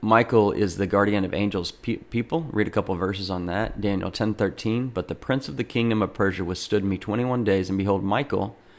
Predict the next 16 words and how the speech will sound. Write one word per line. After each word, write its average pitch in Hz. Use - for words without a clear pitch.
one 92
of 98
the 110
chief -
princes, -
came 92
to 101
help 101
me." 80
And 98
we 104
see 104
in 98
Jude 104
one 104
nine, 101